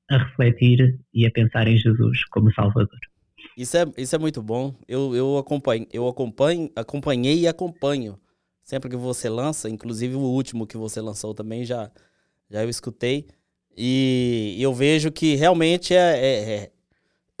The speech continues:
Speaker 2: é, <coughs> desculpa, é algo que, que você, né, tá, busca atra-, de uma forma assim,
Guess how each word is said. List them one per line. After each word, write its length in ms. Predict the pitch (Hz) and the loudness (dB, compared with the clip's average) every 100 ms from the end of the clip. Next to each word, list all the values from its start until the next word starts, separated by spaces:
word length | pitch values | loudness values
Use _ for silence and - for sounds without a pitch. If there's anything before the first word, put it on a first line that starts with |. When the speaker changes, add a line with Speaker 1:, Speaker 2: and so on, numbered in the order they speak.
| - 220 - | -2 -2 -4
Speaker 2:
é, 60 | 110 | -10
<coughs> 0 | |
desculpa, 460 | 123 - 127 - - - | -8 -8 -8 -10 -16 0
é 100 | 143 | 4
algo 280 | 143 160 165 | 6 6 2
que, 320 | 175 165 107 - - _ _ _ _ _ _ _ _ _ - | -2 0 -2 -6 -20 _ _ _ _ _ _ _ _ _ -8
que 100 | 131 | -4
você, 580 | 127 131 147 147 135 113 _ _ _ _ _ | -2 0 4 4 4 0 _ _ _ _ _
né, 140 | 117 139 | -2 2
tá, 180 | 151 - | 2 0
busca 760 | 110 117 147 208 - 190 175 - _ _ _ - | -6 -6 0 0 2 2 0 -4 _ _ _ -14
atra-, 420 | 104 139 151 143 | -8 0 0 0
de 120 | 131 | -2
uma 140 | 147 156 | 0 0
forma 440 | 156 156 151 131 | 2 4 4 4
assim, 380 | 123 - 151 139 | 2 0 0 0